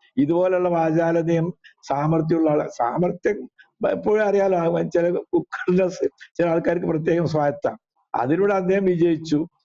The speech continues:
അറബികളെ പോയി കണ്ടു, അങ്ങനെ, ആ, അവരെ ഉപയോഗപ്പെടുത്താൻ അദ്ദേഹ-, അദ്ദേഹത്തിന് ഫലപ്രദമായി കഴിഞ്ഞു. അതിപ്പോ അതിന് മെനക്കെടണമെങ്കിൽ ഇപ്പൊ എനിക്ക് കഴിയും.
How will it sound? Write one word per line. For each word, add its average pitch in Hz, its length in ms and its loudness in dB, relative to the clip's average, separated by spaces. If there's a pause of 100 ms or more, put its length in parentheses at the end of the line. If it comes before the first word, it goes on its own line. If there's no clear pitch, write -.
(160)
അറബികളെ 165 420 0
പോയി 165 180 0
കണ്ടു, 143 520 0 (520)
അങ്ങനെ, 156 360 0 (280)
ആ, 180 280 0
അവരെ 165 360 0
ഉപയോഗപ്പെടുത്താൻ 160 720 0
അദ്ദേഹ-, 151 300 0
അദ്ദേഹത്തിന് 151 680 -2
ഫലപ്രദമായി 143 640 0
കഴിഞ്ഞു. 110 460 -2 (360)
അതിപ്പോ - 280 -2
അതിന് 190 180 0
മെനക്കെടണമെങ്കിൽ 208 680 0
ഇപ്പൊ 196 300 2
എനിക്ക് 185 240 0
കഴിയും. 170 280 0